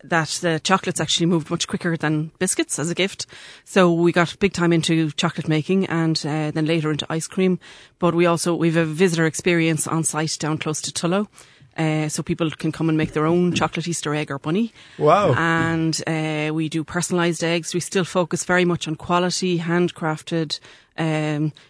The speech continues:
Speaker 1: custom designed, you know, Easter eggs, and, um, they're available in speciality food shops
Speaker 2: Okay.
Speaker 1: nationwide.
Speaker 2: Well, you're very welcome, and we'll talk more ab-, about the, the detail of the business in a minute. Let's introduce our second guest. He's Dennis Donoghue. He's the commercial director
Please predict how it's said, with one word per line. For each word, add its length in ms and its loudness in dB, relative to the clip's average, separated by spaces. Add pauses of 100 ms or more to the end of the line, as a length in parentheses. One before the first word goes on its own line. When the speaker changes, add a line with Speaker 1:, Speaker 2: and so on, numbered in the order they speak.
(100)
Speaker 1:
custom 360 -2
designed, 640 0
you 100 -4
know, 440 -2
Easter 280 -4
eggs, 380 -6
and, 420 -4 (120)
um, 300 -4 (200)
they're 120 0
available 300 0
in 60 -4
speciality 680 -2
food 300 -4
shops 400 -6
Speaker 2:
Okay. 240 2
Speaker 1:
nationwide. 460 0
Speaker 2:
Well, 120 6
you're 120 6
very 240 8
welcome, 340 6
and 80 4
we'll 100 4
talk 280 6
more 260 8
ab-, 140 0
about 300 2
the, 200 2 (300)
the 80 0
detail 360 4
of 80 6
the 60 2
business 380 4
in 80 4
a 20 4
minute. 220 4
Let's 240 0
introduce 480 2
our 80 6
second 340 4
guest. 320 6 (340)
He's 140 2
Dennis 300 6
Donoghue. 400 8
He's 140 0
the 60 -6
commercial 380 4
director 480 4